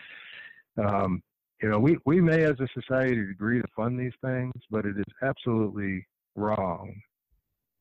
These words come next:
to call them rights. And the problem with that is, you know, our rights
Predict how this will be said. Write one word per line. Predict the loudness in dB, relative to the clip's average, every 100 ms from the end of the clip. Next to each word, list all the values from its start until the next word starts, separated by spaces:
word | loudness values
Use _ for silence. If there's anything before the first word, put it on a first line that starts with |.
| _ -2
to | 2 2 2 2 0 -4 _ _ _ _ _
call | -2 0 2
them | 2 0
rights. | 0 -2 -6 -14 -20 _ -20 _ _ _
And | -2 0 2 0
the |
problem | -2 -2 0 2
with | 2 0
that | 0 -2
is, | -2 -4 -6 -8
you | -2
know, | 0
our | 0 0
rights | 2 0 0